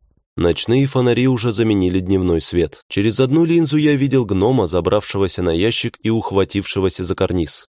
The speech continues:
Я наставил на него ружье на случай, если он пройдет сквозь стену и окажется внутри. «Заходи через парадный, тут поговорим». Я представлял, как выгляжу со стороны, и мне это нравилось.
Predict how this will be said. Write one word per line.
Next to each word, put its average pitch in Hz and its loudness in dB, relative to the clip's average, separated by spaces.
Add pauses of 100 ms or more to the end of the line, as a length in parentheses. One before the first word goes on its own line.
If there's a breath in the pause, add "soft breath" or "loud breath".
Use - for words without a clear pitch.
Я 87 0
наставил 107 2
на 104 2
него 98 4
ружье 95 0
на 90 2
случай, 131 -4
если 90 -2
он 131 2
пройдет 120 0
сквозь 90 -2
стену 127 0
и - -4
окажется 107 0
внутри. 101 -2 (320)
«Заходи 107 0
через 110 -2
парадный, 107 0
тут 139 -2
поговорим». 98 -2 (220)
Я 87 2
представлял, 104 -2
как 127 -2
выгляжу 113 -2
со 107 -2
стороны, 95 0
и 85 -4
мне 90 0
это 101 0
нравилось. 85 -2